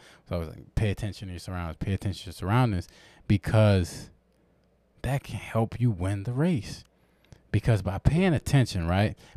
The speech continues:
by using all of your sensory, uh, organs,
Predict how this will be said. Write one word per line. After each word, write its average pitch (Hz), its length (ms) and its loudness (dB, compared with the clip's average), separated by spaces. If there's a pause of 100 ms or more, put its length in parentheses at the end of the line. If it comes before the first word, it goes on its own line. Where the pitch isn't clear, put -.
by 107 100 -2
using 127 580 6
all 131 300 4
of 120 140 4
your 117 160 4
sensory, 113 1120 4 (360)
uh, 82 340 2 (100)
organs, 143 580 4